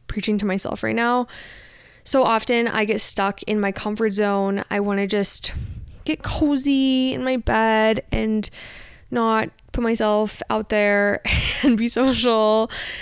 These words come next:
and go do things that make me uncomfortable, like having in-person events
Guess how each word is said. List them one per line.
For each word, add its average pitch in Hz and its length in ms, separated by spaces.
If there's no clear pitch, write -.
and 208 600
go 208 140
do 208 100
things 214 220
that 208 80
make 208 120
me 214 80
uncomfortable, 220 1120
like 202 460
having 233 340
in-person 269 460
events 339 800